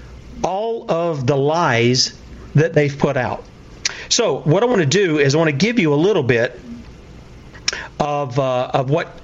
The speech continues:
comes along here, and this was from the guys at Architects and Engineering for nine eleven Truth. This is, uh, what they, what they had to say. "The request, which comprises more than a hundred pages and five exhibits, represents an unprecedented challenge,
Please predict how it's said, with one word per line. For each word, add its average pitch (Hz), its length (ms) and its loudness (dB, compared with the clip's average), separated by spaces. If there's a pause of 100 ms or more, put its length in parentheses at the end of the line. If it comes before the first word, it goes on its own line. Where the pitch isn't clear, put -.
(180)
comes 151 240 0
along 135 360 2
here, 113 340 2 (240)
and 143 240 2
this 202 240 0
was 165 300 2
from 170 360 0
the 147 80 0
guys 131 460 0
at 131 360 -4
Architects 151 560 -2
and 139 140 2
Engineering 127 560 2 (260)
for 151 200 0
nine 127 180 0
eleven 120 320 2
Truth. 113 460 0 (340)
This 151 220 2
is, 135 160 2
uh, 127 260 2
what 143 240 0
they, 135 260 0
what 139 200 2
they 131 100 2
had 131 140 0
to 117 60 0
say. 117 260 0 (240)
"The 151 100 2
request, 202 560 -2
which 185 180 0
comprises 147 540 0
more 143 200 2
than 127 120 2
a 120 60 4
hundred 185 280 2
pages 156 460 2 (300)
and 139 200 2
five 170 440 -2
exhibits, 143 580 0
represents 139 640 2
an 139 140 2
unprecedented 165 840 0
challenge, 131 480 2